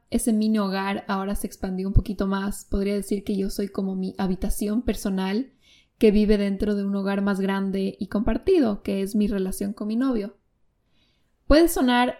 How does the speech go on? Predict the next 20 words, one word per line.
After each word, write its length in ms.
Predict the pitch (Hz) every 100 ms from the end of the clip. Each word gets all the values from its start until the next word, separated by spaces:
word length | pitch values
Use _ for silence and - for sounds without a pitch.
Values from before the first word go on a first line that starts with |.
| _ _ _ -
caótico, 960 | 208 196 208 214 196 - 196 190 190
puede 180 | 196 196
sonar 300 | 190 190 185
difícil 640 | 180 - 233 220 220 208 202
vivir 340 | 196 185 196
en 140 | 196 185
tantos 360 | 226 233 208
sitios 600 | - 262 294 - 214 214
durante 380 | 202 196 190 196
un 160 | 190 202
año, 560 | 226 226 208 233 - _
estarte 340 | - 208 -
mudando 540 | 202 202 202 214 220 214
de 100 | 190
lado 220 | 190 196
a 80 | 196
lado, 480 | 214 233 214 269 _ _ _ _ _ _
pero 140 | 254 254
en 80 |
realidad 560 | 254 262 254 269 277 277